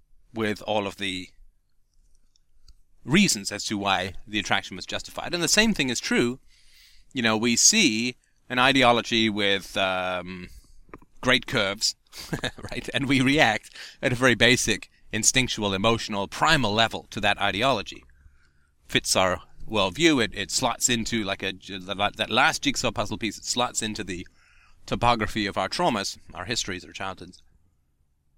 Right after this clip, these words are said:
And then we say, "By God, there's every wonderful reason in the world to, uh, to, to believe that this ideology is true." And then we go out to websites and we go out to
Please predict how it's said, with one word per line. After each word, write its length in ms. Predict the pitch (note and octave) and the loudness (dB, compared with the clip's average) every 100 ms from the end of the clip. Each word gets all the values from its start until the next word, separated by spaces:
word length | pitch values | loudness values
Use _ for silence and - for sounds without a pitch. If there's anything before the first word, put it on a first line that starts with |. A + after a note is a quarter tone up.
| _ _ _ _ _ _ _ _ _ _ _ _ _ - | _ _ _ _ _ _ _ _ _ _ _ _ _ -8
And 160 | A2+ G#2 | -4 -2
then 140 | G#2 | -2
we 120 | G#2 | -2
say, 260 | G2+ G#2+ G2+ | -2 -2 -2
"By 280 | F#2 D3 C#3 | 0 0 0
God, 460 | C#3+ D#3+ A2 - - _ _ - _ _ _ _ _ - _ _ _ - _ _ _ _ _ _ _ | 2 0 0 -6 -20 _ _ -20 _ _ _ _ _ -20 _ _ _ -20 _ _ _ _ _ _ _
there's 460 | A#2 B2 A#2+ - F#2+ - - | -2 0 2 0 -4 -10 0
every 380 | D#3 C#3 B2+ | 2 6 4
wonderful 460 | A2 B2 D3 B2+ A#2+ | 4 2 0 0 0
reason 300 | B2 A2+ A#2 | 0 0 -2
in 100 | G#2+ | -2
the 60 | G2 | 2
world 540 | F3 A#3 D#3 D#2+ - _ _ _ _ - - - _ _ - _ _ _ _ _ _ _ - - | 4 6 4 -2 -12 _ _ _ _ -20 -20 -20 _ _ -20 _ _ _ _ _ _ _ -20 -10
to, 440 | - A2 G#2 G2 G2 | -4 -2 -2 -4 -6
uh, 240 | F2+ F#2 - | -8 -8 -6
to, 260 | A2+ G#2+ F#2 | -4 -4 -4
to 140 | B2 | -2
believe 380 | B2 C3+ C3 A2 | 2 4 4 2
that 120 | G#2+ | -4
this 180 | A2 G#2+ | -2 0
ideology 580 | G#2 G2+ F#2 F#2+ G2 F#2 | 0 2 -2 -2 -6 -8
is 80 | |
true." 320 | - E3+ B2+ - | -2 0 0 -4
And 140 | F2+ | -18
then 200 | F2 E2+ | -18 -16
we 100 | F2 | -14
go 180 | F2 F2+ | -12 -10
out 240 | F#2 F#2 - | -8 -8 -8
to 160 | F#2 | -14
websites 540 | F2 G#2 - G2 F2+ - | -8 -8 -6 -6 -8 -12
and 60 | |
we 60 | F2+ | -14
go 160 | F#2 | -10
out 200 | F2+ F2 - | -10 -8 -10
to 180 | E2+ | -12